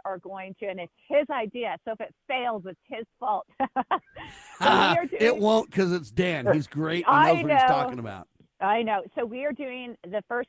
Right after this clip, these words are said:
Speaker 1: time ever at Red Pill, uh, a skit, and it's going to be about the Cloward Piven strategy. And I am playing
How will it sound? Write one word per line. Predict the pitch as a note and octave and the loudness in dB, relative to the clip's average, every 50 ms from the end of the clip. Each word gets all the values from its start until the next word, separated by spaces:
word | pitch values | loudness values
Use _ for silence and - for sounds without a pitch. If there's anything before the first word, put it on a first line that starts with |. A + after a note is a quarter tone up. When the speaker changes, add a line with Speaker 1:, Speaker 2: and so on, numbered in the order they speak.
| _ | _
Speaker 1:
time | - A#3 A3+ A3 G#3 - - | -10 -8 -8 -8 -8 -6 -4
ever | G#3 G#3 G3+ F#3 F#3+ E3+ D#3+ E3 F3+ - | -2 -2 -2 -4 -6 -6 -6 -6 -6 -6
at | F#3+ F#3 F#3+ - | -6 -6 -6 -4
Red | G3 F#3+ F3+ E3 E3 | -4 -6 -6 -6 -6
Pill, | - G3+ D#3+ D#3+ D#3 D3 D3 D#3 E3 _ - | -8 -8 -6 -6 -4 -6 -8 -10 -14 _ -10
uh, | - D#3+ D3 - - | -8 -8 -8 -8 -8
a | - F#3 - _ | -12 -12 -12 _
skit, | _ - A3+ - F3 D#3+ D3 - _ _ _ _ _ _ _ _ _ _ | _ -4 -2 -2 -2 -4 -6 -8 _ _ _ _ _ _ _ _ _ _
and | - G#3+ A3 | -4 -4 -2
it's | G3+ F#3+ - _ | -4 -6 -6 _
going | - A#3+ B3+ C4+ C4+ B3+ | -4 -4 -4 -4 -6 -6
to | - C4+ | -6 -6
be | G#3 A3 A3+ G#3+ G#3+ G#3 - | -6 -4 -2 -2 -2 -2 -2
about | - F#3+ - F#3+ G3 G#3 G3+ - | -4 -6 -2 2 2 2 2 2
the | - F#3 | -2 -10
Cloward | - _ - G3+ G3 F#3 F#3+ F#3+ F3+ F3 E3 _ _ | -8 _ -2 0 0 0 0 -2 -6 -8 -10 _ _
Piven | G#3+ A3 G3+ F#3 F#3 E3+ E3 E3 D#3+ - _ _ _ _ | -10 -8 -8 -6 -8 -8 -10 -12 -16 -18 _ _ _ _
strategy. | _ - G3 F#3+ G3 G3 F3+ F3 E3 - C#3+ D#3 C3 D#2 - - _ _ _ _ _ _ _ _ | _ -6 -4 -2 -2 -2 -4 -6 -8 -10 -12 -14 -14 -16 -18 -20 _ _ _ _ _ _ _ _
And | - G3 G3+ G3 - | -6 -4 -4 -2 0
I | G#3 G#3+ A#3 A#3+ C4 C4 B3 - | 2 4 4 4 4 0 -2 -8
am | A3 G#3+ G#3+ | -10 -12 -12
playing | G#3 _ _ B3+ A#3 G#3+ A3 G#3+ G#3 F#3+ F#3 F3 E3+ F3+ F#3 | -14 _ _ -12 -10 -10 -10 -10 -10 -10 -10 -10 -12 -12 -14